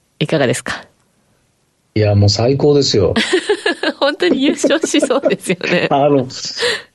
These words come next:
Speaker 2: ヨーロッパのサッカーにはその、ユーロっていう、欧州選手権っていう、すごい、
Speaker 1: はい。
Speaker 2: あの、ヨーロッパの予選を勝ち抜いたチームだけでやるんで、ワールドカップより多分、あの、レベルは高いだろうって言われてる大会があって、
Speaker 1: はい。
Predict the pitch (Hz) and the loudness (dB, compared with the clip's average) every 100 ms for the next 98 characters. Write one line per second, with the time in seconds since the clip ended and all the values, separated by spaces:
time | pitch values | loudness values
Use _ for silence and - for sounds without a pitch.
0 | _ _ - 180 220 226 202 156 139 151 | _ _ 0 4 4 4 2 2 2 0
1 | 143 147 127 110 110 104 113 107 107 104 | 0 2 2 2 2 0 2 2 2 2
2 | 101 101 98 - - _ _ - 170 220 | 2 2 0 -4 -16 _ _ 0 4 6
3 | 208 135 127 117 107 101 107 165 190 190 | 4 2 0 0 2 2 2 4 4 4
4 | 190 185 175 147 110 107 104 95 - 131 | 4 4 2 0 2 2 2 2 2 2
5 | 151 110 - - 127 127 123 135 202 208 | 2 0 -4 -4 0 2 4 4 4 4
6 | 175 131 139 170 139 120 139 160 156 143 | 2 2 -2 0 0 2 2 2 2 2
7 | 151 143 143 156 120 117 110 110 107 104 | 2 2 2 2 2 4 4 4 2 4
8 | 98 92 _ _ 151 160 214 214 220 214 | 2 0 _ _ 2 4 4 4 2 2
9 | 127 151 151 131 123 - 90 104 101 101 | 2 2 2 2 0 -4 0 2 2 2
10 | 147 170 147 120 123 139 120 95 92 - | 4 4 2 2 2 2 2 0 0 0
11 | 98 90 92 95 90 90 107 98 101 95 | 2 2 2 2 2 2 0 2 2 2
12 | 95 92 - - 110 104 90 - 202 175 | 2 0 -6 -2 2 2 2 0 2 0